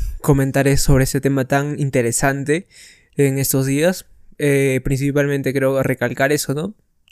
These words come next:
Tratar en la medida de lo posible sin ser tan, eh, intensos de qué es lo que cada uno quiere para sus relaciones. Y fresh,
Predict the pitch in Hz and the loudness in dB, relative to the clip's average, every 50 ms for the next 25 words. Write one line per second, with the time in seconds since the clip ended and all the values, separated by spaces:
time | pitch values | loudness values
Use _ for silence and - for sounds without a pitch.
0 | _ _ _ 165 165 165 165 - 214 208 202 202 208 208 - _ _ _ _ - | _ _ _ 0 0 0 2 2 2 4 4 2 2 -2 -8 _ _ _ _ -20
1 | - _ 147 151 143 139 139 143 143 151 165 170 165 175 180 175 156 143 - - | -8 _ -2 0 0 0 0 0 2 2 4 4 4 4 4 4 4 4 4 4
2 | - 131 - - 160 147 143 147 147 143 139 - 151 147 143 - 151 139 131 147 | 2 2 0 -2 -4 -4 -4 -4 -4 -4 -2 -2 -2 -2 0 2 2 2 2 0
3 | 147 135 135 139 131 131 - - - _ _ - - - - - - - _ - | -2 -2 -2 -4 -6 -10 -10 -12 -14 _ _ -20 -20 -20 -20 -20 -20 -16 _ 0
4 | - 139 135 131 127 131 131 127 135 131 135 139 135 131 127 - 139 131 131 135 | 2 4 4 4 4 2 0 0 0 0 0 0 -4 -4 -2 -2 0 0 0 -2
5 | 123 127 127 120 120 113 - - _ - - - - - - _ _ _ _ _ | -2 -2 -2 0 0 -2 -2 -6 _ -18 -20 -20 -20 -20 -20 _ _ _ _ _
6 | _ _ _ _ - 151 147 139 143 135 143 139 127 - 139 135 135 139 139 135 | _ _ _ _ 0 0 2 2 2 0 0 0 2 2 4 4 4 4 2 0
7 | 131 - 143 139 131 131 131 - - 127 120 123 117 113 113 123 127 - - 143 | 0 0 0 2 2 2 0 0 0 0 0 0 -2 -4 -6 -6 -8 -6 -4 -4
8 | 139 135 127 127 143 139 - 220 214 202 208 214 220 - - - - - - - | -4 -2 -2 -2 -2 0 2 2 2 2 0 0 -2 -6 -12 -20 -20 -20 -20 -20
9 | _ _ _ _ _ _ _ - - _ _ _ 160 - - 214 226 247 233 - | _ _ _ _ _ _ _ -18 -18 _ _ _ -4 0 2 2 2 2 0 -4